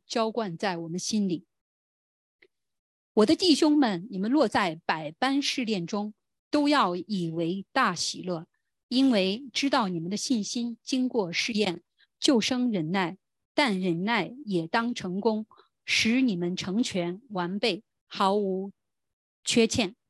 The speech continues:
雅各书一章十二节：忍受试探的人是有福的，因为他经过试验以后，必得生命的冠冕。这是主应许给那些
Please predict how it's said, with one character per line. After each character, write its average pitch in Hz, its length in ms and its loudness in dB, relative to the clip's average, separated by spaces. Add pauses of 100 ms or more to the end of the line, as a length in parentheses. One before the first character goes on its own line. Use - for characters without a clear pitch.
(1040)
雅 196 160 0
各 240 140 2
书 247 320 0
一 254 160 -2
章 233 400 -2 (1000)
十 - 260 -4
二 220 200 2
节： 160 280 -6 (1080)
忍 233 220 4
受 285 240 4
试 294 220 0
探 262 180 -2
的 208 100 -4
人 175 180 -4
是 220 140 -4
有 180 180 -2
福 170 240 -12
的， 170 280 -6 (320)
因 269 240 4
为 190 260 0
他 233 240 -4
经 247 260 0
过 190 280 -2
试 233 300 -2
验 202 220 0
以 160 80 -4
后， 175 280 -6 (340)
必 233 100 -2
得 185 220 0
生 254 300 0
命 233 160 0
的 160 80 -4
冠 196 200 -2
冕。 170 400 -8 (320)
这 277 140 4
是 226 180 2
主 165 440 -8 (300)
应 277 220 4
许 208 240 -2
给 160 240 -4
那 196 140 -2
些 190 320 -4